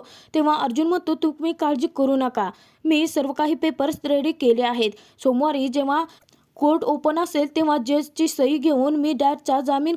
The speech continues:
करून आणेन." तर सायली लगेचच अर्जुनला म्हणते, "अर्जुन सर, इतके दिवस मी शांत होते कारण महिपती शिकरे आणि माझ्यामध्ये फक्त वाद होते,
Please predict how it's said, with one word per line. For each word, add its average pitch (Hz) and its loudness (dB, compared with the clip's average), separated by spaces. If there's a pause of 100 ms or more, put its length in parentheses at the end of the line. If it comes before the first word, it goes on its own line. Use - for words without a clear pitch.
करून 254 2
आणेन." 226 0 (460)
तर 262 2
सायली 254 0
लगेचच 302 0
अर्जुनला 269 0
म्हणते, 302 2 (260)
"अर्जुन 247 0
सर, 294 2 (440)
इतके 320 0
दिवस 311 2
मी 302 0
शांत 262 -2
होते 302 0 (640)
कारण 311 0
महिपती 302 2
शिकरे 302 0 (100)
आणि 302 0
माझ्यामध्ये 302 0
फक्त 330 -2
वाद 247 0
होते, 226 2